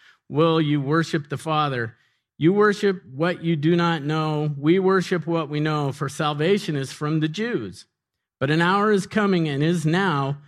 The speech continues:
when the true worshipers will worship the Father in spirit and truth. For such people the Father seeks, but his worshiper,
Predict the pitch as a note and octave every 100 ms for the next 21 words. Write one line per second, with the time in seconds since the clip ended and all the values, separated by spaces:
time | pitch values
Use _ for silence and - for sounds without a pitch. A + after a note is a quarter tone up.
0 | _ _ _ _ C3 D#3+ D3+ D3 B3+ D4
1 | F3 C3+ C3 B2+ D3+ C#3+ C#3+ C#3 C3 C3
2 | F3 F#3 G3 F#3 E3+ E3+ E3 E3 D3+ C3
3 | C3 - F#3 G3+ G3 - D3 C#3+ - F#3
4 | D#3+ A#2+ - _ _ _ _ _ D3 D3
5 | G#3 G3+ - - A3 F3 D#3 - F3+ F3+
6 | E3 C#3+ - G3+ F#3 C#3 A#2 - _ _
7 | _ _ _ _ C#3+ B2+ D3+ D3+ G3+ G#3
8 | E3+ F3+ E3+ - C#3 C3+ C#3 C#3